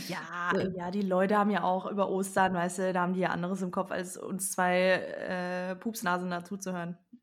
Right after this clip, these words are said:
Speaker 2: Ja, weiß ich jetzt nicht. W-, so, das ist, ne, die, die Papstpredigt zu Ostern, Urbi et Orbi und wir. Das dachte
Speaker 1: Ach so.
Speaker 2: ich eigentlich immer so, das ist so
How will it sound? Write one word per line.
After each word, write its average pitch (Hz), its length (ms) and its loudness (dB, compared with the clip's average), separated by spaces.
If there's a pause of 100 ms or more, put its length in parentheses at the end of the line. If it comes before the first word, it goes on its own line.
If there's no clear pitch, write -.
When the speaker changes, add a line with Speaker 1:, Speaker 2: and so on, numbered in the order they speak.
(340)
Speaker 2:
Ja, 269 280 2 (180)
weiß 165 220 -2
ich 170 60 -6
jetzt 226 240 4
nicht. 196 460 8 (380)
W-, 185 180 0
so, 175 220 4
das 170 260 -2
ist, - 280 0
ne, 190 140 4
die, 180 360 2
die 180 140 -2
Papstpredigt 254 1000 2
zu - 140 2
Ostern, 262 600 4
Urbi 220 320 2
et - 200 0
Orbi 226 400 0
und 247 220 0
wir. 160 340 6 (400)
Das 214 160 2
dachte 240 200 4
Speaker 1:
Ach 339 100 2
so. 254 40 4
Speaker 2:
ich - 60 4
eigentlich 226 220 6
immer 226 260 6
so, 220 100 4
das 208 180 2
ist 208 160 0
so 208 320 8